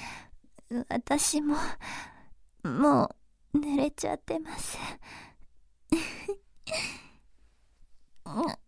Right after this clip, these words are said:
あ、あ、直接触れ合うの、やっぱり好きです。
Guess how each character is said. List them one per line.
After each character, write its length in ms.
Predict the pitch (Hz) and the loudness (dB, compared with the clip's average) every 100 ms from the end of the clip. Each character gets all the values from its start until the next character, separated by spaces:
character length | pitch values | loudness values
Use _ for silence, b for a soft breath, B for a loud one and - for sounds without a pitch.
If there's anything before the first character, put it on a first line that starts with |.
| - | 2
あ、 100 | 359 381 370 B B B B B B B B B B - B B B B B B B - - - - - - - _ _ - | 6 6 4 B B B B B B B B B B -10 B B B B B B B -14 -6 -6 -4 0 0 0 _ _ -8
あ、 500 | - - 440 427 392 392 _ - - - 302 - - - 427 427 427 - - - B 539 B B B B B - - - 302 | -6 4 8 8 8 4 _ -20 -20 -16 -16 -16 -14 -6 -4 -4 -6 -8 -12 -12 B -6 B B B B B -20 -8 -2 2
直 140 | 277 - | 2 2
接 460 | - - - 311 | -2 -2 -2 -4
触 280 | 311 - - | -6 -4 0
れ 160 | 254 262 | 2 4
合 60 | |
う 200 | 320 320 | 4 4
の、 80 | 285 269 269 - B B B B B - - - - 330 | 4 2 0 -6 B B B B B -20 -18 -12 -4 0
や 140 | 311 | 0
っ 40 | - - | 0 4
ぱ 160 | 359 | 4
り 160 | 320 - _ _ - | 4 -6 _ _ -12
好 60 | 392 - - - | -6 -2 -2 -4
き 220 | - 349 359 | -2 -2 -2
で 140 | 339 | -2
す。 240 | - - | -2 -2